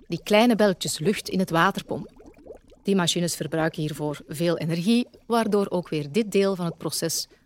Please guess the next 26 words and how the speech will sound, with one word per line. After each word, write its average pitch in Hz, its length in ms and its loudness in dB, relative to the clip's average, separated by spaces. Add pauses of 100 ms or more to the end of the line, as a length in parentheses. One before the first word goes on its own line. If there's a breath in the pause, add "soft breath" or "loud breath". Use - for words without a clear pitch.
(120)
duur 185 380 2
is. - 400 -10 (800)
Eens 247 340 4
die 262 140 2
bacteriën 156 680 -2 (140)
hun 156 260 -4
buik 156 380 -2
volgegeten 170 600 0
hebben, 170 260 -6 (720)
wordt 254 200 4
het 269 120 0
mengsel 262 440 2
van 240 120 2
deze 220 200 4
bacteriën 233 600 2
en 185 140 0
het 247 160 -2
gezuiverde 262 500 2
water 151 460 -4 (480)
in 196 160 2
het 202 300 -2
tweede 202 420 6
bekken 160 320 -2 (160)
gebracht. - 560 -8 (1120)
Met 180 200 -2
hun 175 200 0